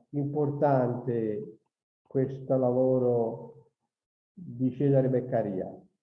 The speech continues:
Perché lui condanna la tortura e la pena di morte, ma non lo condanna per motivi etici o morali,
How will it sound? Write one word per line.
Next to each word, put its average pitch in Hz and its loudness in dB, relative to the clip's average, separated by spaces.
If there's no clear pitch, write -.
Perché 214 2
lui 262 2
condanna 135 2
la 190 2
tortura 240 0
e 185 2
la 185 2
pena 175 2
di 127 0
morte, 101 -10
ma 202 2
non 294 6
lo 330 6
condanna 302 6
per 196 6
motivi 190 4
etici 139 6
o 196 6
morali, 139 6